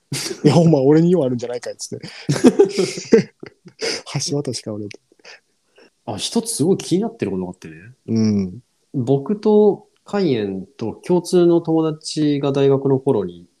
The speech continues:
Speaker 2: いて、その人ん家でなんかハロウィンのパーティーをしたんだよね。
Speaker 1: はいはいはい。
Speaker 2: 覚えてる？
Speaker 1: 覚えてない。
Speaker 2: で、その時僕、あの、パンプキンポタージュを作るためにかぼちゃをミキサーで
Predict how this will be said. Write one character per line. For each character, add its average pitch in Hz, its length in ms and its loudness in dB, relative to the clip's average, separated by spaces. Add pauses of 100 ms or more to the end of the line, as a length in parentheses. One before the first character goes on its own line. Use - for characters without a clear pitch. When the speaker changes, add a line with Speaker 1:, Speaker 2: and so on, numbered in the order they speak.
(160)
Speaker 2:
い 104 140 -8
て、 104 320 0
そ 170 260 0
の 277 160 0
人 - 320 -2
ん 101 60 -2
家 - 240 -6
で 90 200 -2
な 117 200 -6
ん 233 80 -2
か - 100 -12
ハ - 200 0
ロ 359 120 6
ウ 370 40 6
ィ 233 120 4
ン - 20 0
の 185 120 -4
パ - 220 -2
ー 320 40 -2
テ 190 140 -4
ィ 95 80 0
ー - 20 -4
を - 40 -6
し - 100 -8
た - 100 -4
ん 90 60 -6
だ 85 80 -12
よ 82 60 -20
ね。 80 160 -20 (200)
Speaker 1:
は 107 120 0
い - 40 -10
は - 220 -10
い - 40 -20
は - 200 -2
い。 135 120 8
Speaker 2:
覚 359 120 6
え - 40 0
て 196 140 -2
る？ 76 260 -12
Speaker 1:
覚 127 220 0
え - 20 -10
て 113 100 -8
な 104 140 -6
い。 92 60 -10 (1000)
Speaker 2:
で、 - 40 -10
そ 151 160 2
の 254 160 0
時 247 260 0
僕、 110 540 0
あ 104 100 -10
の、 101 540 -12
パ 196 140 2
ン 247 80 4
プ 247 100 -8
キ 240 240 0
ン 233 100 -2
ポ 226 120 -6
タ 233 140 0
ー 214 40 2
ジ 143 80 2
ュ 104 40 4
を 92 40 -2
作 131 180 2
る 113 80 0
た 92 120 -10
め 87 100 -10
に 90 80 -18
か - 140 -6
ぼ 175 120 2
ち 185 100 -4
ゃ 190 80 4
を 180 120 4
ミ 185 140 2
キ 196 100 -10
サ 101 200 -2
ー - 20 -4
で 87 200 -6